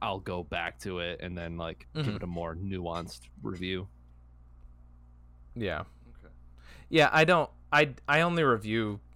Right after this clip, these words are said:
Speaker 2: I review movies every now and then, like, when I feel like it. Like, last
Speaker 1: Right.
Speaker 2: time we did, I think the most thorough I did was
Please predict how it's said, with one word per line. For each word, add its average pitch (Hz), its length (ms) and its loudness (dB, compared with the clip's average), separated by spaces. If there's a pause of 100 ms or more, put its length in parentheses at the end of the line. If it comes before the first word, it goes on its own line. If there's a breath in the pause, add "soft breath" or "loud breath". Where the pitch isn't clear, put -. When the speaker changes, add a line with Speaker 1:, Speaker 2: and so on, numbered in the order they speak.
(280)
Speaker 2:
I 120 60 2
review 120 320 0
movies 104 320 -2
every 90 220 -4
now 82 220 -4
and 78 100 -10
then, 80 160 -10
like, 85 160 -8
when 85 80 -4
I 82 80 -4
feel 78 240 -4
like 80 220 -2
it. 80 200 -2 (440 loud breath)
Like, 123 200 0
last 131 200 6
Speaker 1:
Right. - 80 -6
Speaker 2:
time 131 160 2
we 117 100 0
did, 104 340 0 (320)
I - 40 -16
think 156 200 -4
the 151 80 4
most 117 380 2
thorough 101 340 2
I 95 100 4
did 92 260 -4
was 95 380 -6